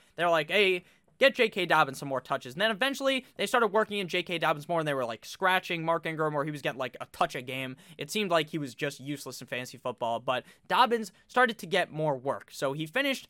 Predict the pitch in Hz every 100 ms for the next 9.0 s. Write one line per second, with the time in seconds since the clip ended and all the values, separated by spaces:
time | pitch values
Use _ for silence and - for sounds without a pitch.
0 | - - 180 156 233 226 214 196 165 156
1 | 156 160 156 - - 175 165 165 165 160
2 | 156 156 - 214 214 - 165 160 156 -
3 | 151 151 220 214 214 202 190 185 175 165
4 | 147 151 156 151 143 131 147 135 135 127
5 | - 190 208 208 196 196 202 208 220 214
6 | 240 226 214 180 - 185 175 165 165 156
7 | 165 151 160 156 151 160 156 156 - 147
8 | - 208 220 208 190 190 190 190 185 185